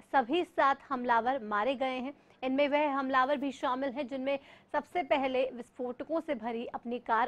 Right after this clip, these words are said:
उड़ा दी थी और अन्य को संसद परिसर में घुसने में मदद की थी।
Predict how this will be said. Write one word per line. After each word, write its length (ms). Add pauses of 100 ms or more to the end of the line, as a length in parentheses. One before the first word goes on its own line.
उड़ा 240
दी 140
थी 220
और 180
अन्य 360
को 240
संसद 440
परिसर 360
में 180
घुसने 600
में 180 (100)
मदद 260
की 180
थी। 180